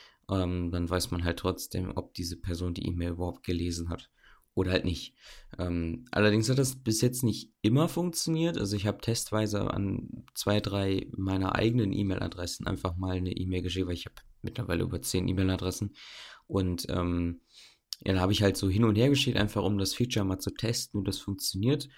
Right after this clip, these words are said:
Und zum Beispiel bei, ähm, als ich von, ähm, meiner business at aptatrevious dot com Domain E-Mail-Adresse eine E-Mail an meine private mi punkt com, also iCloud-Adresse geschickt hab,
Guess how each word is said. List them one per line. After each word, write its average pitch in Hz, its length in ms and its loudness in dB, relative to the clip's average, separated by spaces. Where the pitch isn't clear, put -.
Und 98 180 0
zum 98 140 0
Beispiel 98 340 0
bei, 92 460 2
ähm, 90 280 -2
als 90 180 0
ich - 300 -10
von, 92 520 -4
ähm, 90 300 0
meiner 87 300 0
business 92 500 0
at - 320 -6
aptatrevious 87 640 -4
dot - 240 -8
com 107 380 0
Domain 101 600 2
E-Mail-Adresse 90 840 0
eine 92 260 0
E-Mail 95 320 2
an 87 300 0
meine 87 280 0
private 98 760 2
mi 101 240 4
punkt 95 300 -4
com, 120 280 2
also 98 260 0
iCloud-Adresse 110 800 -2
geschickt - 440 -6
hab, - 240 -6